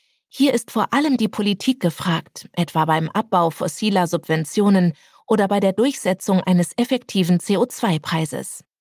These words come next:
Darüber hinaus müssen wir aber generell weg von der heutigen Definition von Wirtschaftswachstum, die ausschließlich ökonomische Faktoren berücksichtigt. Wachstum und Wohlstand sollten auch an Parametern wie Gesundheit und Wohlbefinden gemessen werden.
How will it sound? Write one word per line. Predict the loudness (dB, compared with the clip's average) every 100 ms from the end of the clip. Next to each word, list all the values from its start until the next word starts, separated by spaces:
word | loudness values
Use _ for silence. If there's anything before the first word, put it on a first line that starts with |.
| _ _ _ _ _ _
Darüber | 0 2 2
hinaus | 0 0 2 0 0
müssen | -2 0 2
wir | 2
aber | 2 0
generell | 2 2 2 0 0
weg | -2 -4
von | -4 -2
der | 0 0
heutigen | -2 -2 0 0
Definition | 0 -2 -2 -4 -2 0 0
von | 2 0 0
Wirtschaftswachstum, | -2 -2 -4 -4 -4 -4 -6 -4 -2 -4 -12 _ _ _
die | -4 0
ausschließlich | -2 -2 -2 -4 0 -2 0 -4
ökonomische | -2 0 2 2 2 -2
Faktoren | -4 -4 0 2 2
berücksichtigt. | 0 -2 -4 -4 -4 -6 -8 -20 _ _ _ _ _ _ _ -4
Wachstum | -4 -4 0 2
und | 2 0
Wohlstand | 0 -2 -2 0 0 2
sollten | -2 2 2
auch | 2 0 0
an | 0
Parametern | 0 -2 -2 0 0 0 2 2
wie | 2
Gesundheit | 0 0 -4 -2 -4 0
und | 0 2
Wohlbefinden | 2 0 0 0 -2 -2 -2
gemessen | 0 0 0 -2 0
werden. | 0 -2 -6 -10